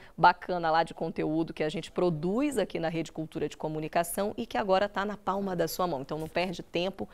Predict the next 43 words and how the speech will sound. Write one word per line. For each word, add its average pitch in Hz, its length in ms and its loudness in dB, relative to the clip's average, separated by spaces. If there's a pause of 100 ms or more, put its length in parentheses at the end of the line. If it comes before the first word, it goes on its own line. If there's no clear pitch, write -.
(140)
e 170 80 2
baixa 165 360 4
o - 20 -4
aplicativo - 540 -4
com - 120 -4
a 175 40 2
ajuda 165 280 0
do 156 120 -4
Q - 120 -2
R 160 180 0
Code 160 420 -2
aí. 190 240 0 (240)
É 233 80 2
só 262 240 4
colocar, 220 460 6
vou 202 200 0
dizer 190 320 2
de 208 80 -6
novo, 202 320 2
é 170 80 2
só 220 220 0
colocar 190 420 4
rapidinho, 202 640 0 (200)
abrir 170 320 4
a 226 60 4
câmera 180 360 0
do 170 100 -2
celular, 170 440 8
apontar 185 480 0
pra 180 140 0
aí, 175 200 -2 (180)
que - 120 -8
rápido 180 420 4
vai 180 220 2
abrir 165 240 -2
lá 160 120 -2
na 165 120 -2
sua 160 180 -4
galeria 160 540 2 (260)
de 156 160 0
compras 170 500 2
de 160 80 0
app, - 440 -2